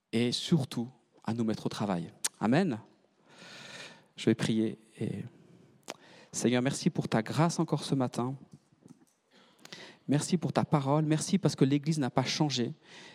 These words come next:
Tu es le même hier, aujourd'hui, éternellement. Ce que tu as fait avec les disciples, ce n'est pas inatteignable. Ce n'est pas extraordinaire, c'est ordinaire. C'est ce que tu veux vivre avec ton Église. Merci Seigneur pour, euh,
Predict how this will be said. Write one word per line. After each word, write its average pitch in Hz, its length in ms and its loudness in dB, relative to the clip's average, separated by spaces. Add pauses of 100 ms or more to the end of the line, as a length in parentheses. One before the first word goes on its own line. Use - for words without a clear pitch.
(120)
Tu 151 260 4
es - 20 4
le 143 120 2
même 160 280 2
hier, 156 380 4
aujourd'hui, 143 420 4
éternellement. 127 600 0 (380)
Ce - 120 -6
que 160 120 6
tu - 160 6
as 156 60 6
fait 226 160 4
avec 214 140 4
les 175 100 4
disciples, - 640 -4 (320)
ce - 140 4
n'est 151 100 4
pas - 260 4
inatteignable. 156 1000 2 (1800)
Ce - 180 0
n'est 135 140 2
pas 131 240 4
extraordinaire, 151 640 0
c'est - 240 -4
ordinaire. 135 760 0 (140)
C'est - 180 -6
ce 131 80 -4
que 147 100 2
tu - 140 0
veux 127 100 2
vivre 123 520 -2
avec 123 340 -2
ton 131 160 -2
Église. 110 480 -6 (680)
Merci 156 320 2
Seigneur 147 400 0
pour, - 320 -2
euh, 110 180 2